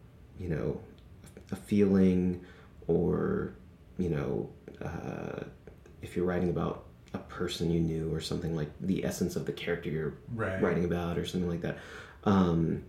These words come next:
Speaker 1: uh, the experience the reader gets from reading your poem and the experience you have of writing it, like we were talking about earlier with the trying to get deeper into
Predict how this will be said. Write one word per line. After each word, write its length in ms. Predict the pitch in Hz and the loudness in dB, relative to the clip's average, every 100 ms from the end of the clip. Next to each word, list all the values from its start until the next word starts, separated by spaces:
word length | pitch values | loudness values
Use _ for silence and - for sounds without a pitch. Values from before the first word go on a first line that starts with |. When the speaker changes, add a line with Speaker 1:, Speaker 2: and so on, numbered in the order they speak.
| - - - | -16 -12 -8
Speaker 1:
uh, 120 | - - - | -8 -8 -8
the 880 | - 90 87 - 76 - - - - - - - - - - - | -2 0 0 -2 -2 -4 -6 -6 -8 -12 -20 -20 -20 -20 -6 -4
experience 920 | - - 110 107 104 92 - - - - - - - - - - - - - - - - - - - | -4 4 6 8 8 6 2 -10 -16 -20 -20 -20 -20 -20 -20 -20 -20 -20 -18 -18 -18 -20 -20 -20 -6
the 80 | 87 | 0
reader 340 | 87 120 117 | 4 6 8
gets 340 | 95 95 - - | 8 6 4 -2
from 300 | - - 87 | -8 -2 4
reading 320 | 92 92 87 | 6 6 6
your 140 | 82 | 2
poem 580 | - 90 85 85 82 82 - | 2 0 2 2 0 -4 -4
and 340 | 87 85 85 87 | -2 0 0 0
the 80 | 82 | -2
experience 480 | - - 85 82 | -2 0 0 2
you 100 | 87 85 | 0 0
have 320 | 85 - - - - - - - | -2 -4 -4 -10 -20 -20 -16 -10
of 120 | - | -2
writing 260 | 80 80 82 | 0 2 2
it, 140 | - | 0
like 160 | 85 - | -2 2
we 80 | |
were 60 | 85 | 0
talking 220 | 85 78 | 0 -2
about 120 | 76 | -2
earlier 280 | 82 85 - | -2 0 0
with 160 | - - | -2 -2
the 320 | 73 80 82 - | 0 0 -2 -8
trying 340 | - 92 73 64 | -4 0 0 0
to 440 | - - 78 - - | -2 -2 -2 -6 -4
get 220 | - - | -2 0
deeper 320 | - - - | -2 0 0
into 520 | - - - - - | -2 -4 -6 -4 -4